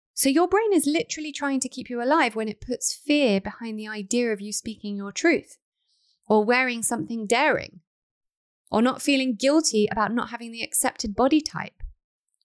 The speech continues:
Except in the modern world, you don't need to fit into the tribe you were born into in order to survive.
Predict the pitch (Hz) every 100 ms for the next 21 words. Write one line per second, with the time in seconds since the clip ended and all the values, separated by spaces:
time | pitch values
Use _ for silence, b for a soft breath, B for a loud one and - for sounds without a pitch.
0 | _ - 294 - 277 277 285 277 339 320
1 | 294 294 349 320 370 427 392 302 277 240
2 | 214 202 - 214 214 214 208 202 208 214
3 | 226 220 240 208 196 190 208 180 - 185
4 | 175 170 175